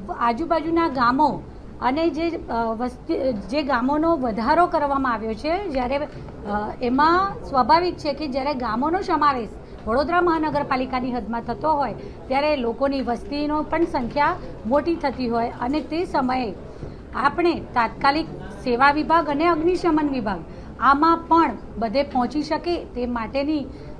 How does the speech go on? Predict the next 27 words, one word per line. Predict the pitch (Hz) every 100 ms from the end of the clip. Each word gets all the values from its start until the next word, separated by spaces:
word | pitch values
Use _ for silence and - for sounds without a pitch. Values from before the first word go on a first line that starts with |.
| -
પૂર્વ | 269 311 339
તૈયારીઓના | 339 277 277 277 277 269
ભાગરૂપે | 240 254 269 - 262
નવ | 233 269
ફાયર | - 269 277
સ્ટેશનથી | 277 262 262 269 262 269
લઈ | 262 311
અને | 269 262
આપણે | 240 277
સોળ | 277 269 349
ફાયર | 330 269
સ્ટેશન, | 262 - 254 - 214 170 - - - -
અ, | 202 214 220
ની | 220 269 302
તૈયારી | 311 - 254 269 277
કરી | 294 254 254
રહ્યા | 285 302
છે. | 302 359
સોળ | 339 269
ફાયર | 269 269 285
સ્ટેશન | - - - 254 285
આગામી | 277 240 247 269
સમયમાં | 285 240 254 269
બનાવવા | 240 226 247 262
જઈ | 214 269
રહ્યા | 320 269 226
છે. | -